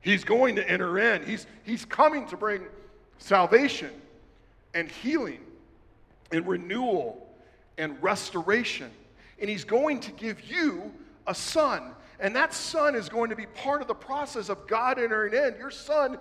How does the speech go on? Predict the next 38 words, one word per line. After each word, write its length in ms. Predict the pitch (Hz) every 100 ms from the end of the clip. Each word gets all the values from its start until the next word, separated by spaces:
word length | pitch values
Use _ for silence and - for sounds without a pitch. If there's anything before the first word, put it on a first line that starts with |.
| - -
is 160 | 185 180
coming 340 | - 277 247
to 180 | 226 208
announce 540 | 180 175 240 240 - -
the 120 | 214
way 400 | 202 254 262 233
for 120 | 208 190
God 480 | 214 240 247 247 - - -
to 140 | 208 -
enter 260 | 320 349 320
into 240 | 262 247
this 240 | 233 226 -
earth 480 | 214 196 180 - - - _ _ -
and 120 | 190
bring 220 | 185 185
healing 500 | 165 175 202 196 190
and 160 | 160 139
restoration 720 | 151 - 156 139 135 - 117 113 - _ _ _ -
to 80 | 135
broken 400 | 139 135 135 123
people 460 | 123 120 110 98 104 _ _ _ _ _ _ 110
in 60 |
a 60 | 110
broken 340 | 110 104 104 101
world." 140 | 104 101 90 _ - _ _ _ _ _ _ _ _ _ _ _ _ _ _ _ _ _ _ _
Zechariah's 540 | 156 147 156 160 151 -
son 340 | - 208 160
would 140 | 131
prepare 420 | - - 165 196 190
the 80 |
way 420 | 143 143 196 131 120
for 180 | - 123
God 340 | 135 147 165
himself 540 | 151 156 - 180 170 -
to 80 |
come 420 | - - 170 120 107
as 240 | 120 127 135
Messiah. 600 | 127 - 147 156 113